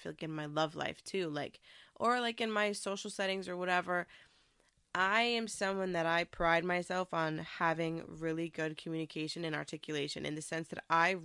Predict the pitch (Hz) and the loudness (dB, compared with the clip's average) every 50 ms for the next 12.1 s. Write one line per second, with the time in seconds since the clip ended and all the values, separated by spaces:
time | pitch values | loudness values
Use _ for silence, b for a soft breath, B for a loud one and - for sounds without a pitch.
0 | 160 156 160 190 214 226 226 226 233 247 254 254 269 262 233 175 170 185 180 180 | -10 -8 -2 0 0 2 2 2 2 2 0 0 -2 -2 -4 -4 -2 -2 0 0
1 | 185 185 180 - 175 170 170 170 165 165 160 165 160 156 160 170 175 - - B | 0 -2 -4 0 0 0 2 2 0 0 2 2 0 2 0 -2 -4 -6 -10 B
2 | B B B B B B B B - 254 226 214 185 - - 208 - - 214 208 | B B B B B B B B -2 2 2 2 2 2 0 -6 -4 -4 -6 -4
3 | 208 220 214 208 226 220 - 208 208 - - - 220 214 220 - 226 233 240 247 | -2 0 0 0 0 0 -2 -4 -4 -2 0 2 2 2 2 -2 -2 -2 -2 -2
4 | 254 254 B B B B B B - - - 220 208 175 170 190 185 180 180 175 | -4 -4 B B B B B B -2 2 4 4 4 4 6 6 6 8 6 4
5 | - _ _ _ _ _ _ _ _ _ _ _ _ _ _ _ _ - 190 190 | 2 _ _ _ _ _ _ _ _ _ _ _ _ _ _ _ _ -8 -6 -4
6 | 185 185 180 175 185 196 208 226 233 - - - 196 196 208 - - - 202 190 | 0 4 6 8 8 8 8 6 2 0 2 4 4 4 4 2 -2 -4 -2 0
7 | 185 180 185 180 - - 180 180 190 196 196 185 165 - - 185 180 175 170 165 | 2 2 2 2 0 -2 -2 -2 0 -2 -2 -4 -8 -6 -4 -2 0 0 0 -2
8 | 165 - - 170 165 - - - - - - 175 170 175 175 185 202 233 269 302 | -4 -4 -6 -6 -4 -6 -8 -10 -12 -8 -6 -2 0 2 2 2 2 2 0 -4
9 | 311 _ _ _ _ _ _ _ _ _ _ _ _ b b b b b b b | -6 _ _ _ _ _ _ _ _ _ _ _ _ b b b b b b b
10 | b b b - 226 220 - - 220 208 185 202 185 - 202 190 180 175 170 170 | b b b 0 0 0 2 0 -2 0 0 -2 -2 -2 -2 0 4 6 6 8
11 | 175 208 262 - - - _ _ b b b b b b b 190 202 196 196 190 | 8 6 4 2 -6 -16 _ _ b b b b b b b 2 4 4 4 4
12 | - - | 0 -2